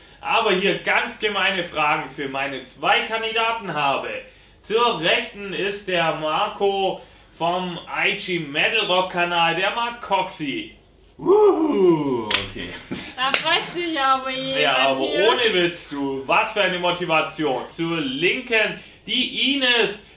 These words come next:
Speaker 1: unser schwäbischer Engel hier.
Speaker 3: So sieht's aus.
Speaker 1: Gut, um was geht's hier genau? Es geht darum, dass ich schwäbische Sätze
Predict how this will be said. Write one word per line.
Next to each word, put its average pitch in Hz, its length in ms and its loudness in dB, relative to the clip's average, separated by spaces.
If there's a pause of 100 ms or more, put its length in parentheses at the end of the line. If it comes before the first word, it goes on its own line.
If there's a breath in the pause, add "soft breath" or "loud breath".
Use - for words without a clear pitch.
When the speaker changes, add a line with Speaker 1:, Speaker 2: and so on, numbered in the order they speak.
(120)
Speaker 1:
unser 196 840 2
schwäbischer 160 1040 -2
Engel 202 320 2
hier. 151 400 2 (1400)
Speaker 3:
So 262 80 -14 (240)
sieht's 262 320 -16
aus. 233 220 -16 (240)
Speaker 1:
Gut, 277 400 0
um 208 240 0
was 202 360 2
geht's 214 360 -2
hier 220 160 0
genau? 202 840 2
Es 180 240 -2
geht 190 240 -4
darum, 214 480 2
dass 190 220 -2
ich 202 300 -6
schwäbische 202 840 0
Sätze 196 880 -2